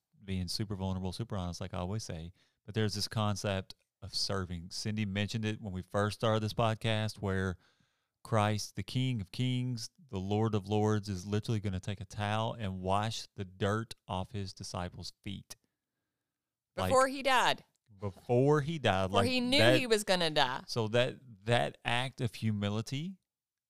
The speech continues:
Speaker 1: and I'm just, ooh, come on. So in that act of humility is where men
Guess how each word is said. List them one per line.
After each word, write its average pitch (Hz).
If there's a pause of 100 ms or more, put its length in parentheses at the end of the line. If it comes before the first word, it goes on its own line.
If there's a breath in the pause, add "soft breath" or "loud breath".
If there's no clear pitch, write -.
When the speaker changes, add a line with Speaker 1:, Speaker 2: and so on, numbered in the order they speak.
(280)
Speaker 1:
and 101
I'm 98
just, - (200)
ooh, 127
come -
on. - (160)
So -
in 107
that 120
act 123
of 120
humility 110
is 120
where 107
men 110